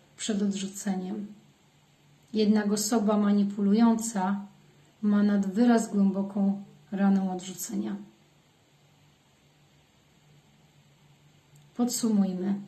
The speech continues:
Dzisiaj dowiedziałeś się na temat różnych form manipulacji. Egocentryzmie, tendencjach narcystycznych, braku empatii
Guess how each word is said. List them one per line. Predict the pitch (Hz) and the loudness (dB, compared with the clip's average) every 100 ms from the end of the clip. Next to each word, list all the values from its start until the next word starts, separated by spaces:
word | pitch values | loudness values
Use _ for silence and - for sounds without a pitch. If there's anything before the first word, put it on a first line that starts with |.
| - _ _ - - _ _ - | -20 _ _ -20 -20 _ _ -4
Dzisiaj | 220 - 277 240 | -2 2 2 2
dowiedziałeś | 220 220 220 214 214 - | 2 2 2 2 2 0
się | 214 | -2
na | 208 196 | 0 0
temat | 208 196 202 | 0 0 2
różnych | 208 202 202 | 2 4 2
form | - 202 196 | 0 -2 0
manipulacji. | 196 190 - 196 180 185 - 208 196 - _ _ _ _ _ _ _ _ _ _ _ _ _ _ _ _ _ _ _ _ - | 0 -2 -4 -4 -4 -6 -8 -8 -8 -12 _ _ _ _ _ _ _ _ _ _ _ _ _ _ _ _ _ _ _ _ -2
Egocentryzmie, | 226 220 233 233 208 208 202 202 190 202 - _ _ _ _ _ _ _ _ _ _ _ _ _ _ _ _ _ _ _ | 2 2 2 2 2 0 2 0 0 -2 -6 _ _ _ _ _ _ _ _ _ _ _ _ _ _ _ _ _ _ _
tendencjach | - 208 196 196 196 202 185 | -2 2 4 4 2 0 0
narcystycznych, | 220 220 233 220 - 196 - 202 180 - - _ _ _ _ _ _ - | -2 -2 -4 -6 -4 -6 -4 -6 -6 -10 -20 _ _ _ _ _ _ -8
braku | 196 220 226 226 | -2 0 0 0
empatii | 202 196 202 214 - 180 | 0 0 -4 -6 -10 -12